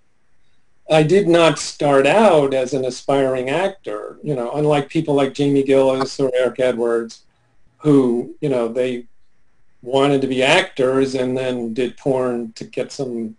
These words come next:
income. Uh, that's not how I started out. I started out because I'm an exhibitionist and I wanted the attention. But once I started doing it,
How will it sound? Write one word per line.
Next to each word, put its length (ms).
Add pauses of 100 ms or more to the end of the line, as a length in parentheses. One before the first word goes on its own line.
income. 640 (920)
Uh, 460 (180)
that's 240
not 160
how 160
I 40
started 380
out. 180
I 120
started 380
out 180
because 260
I'm 100
an 80
exhibitionist 920 (800)
and 220
I 20
wanted 300
the 100
attention. 760
But 200
once 260
I 120
started 500
doing 400
it, 380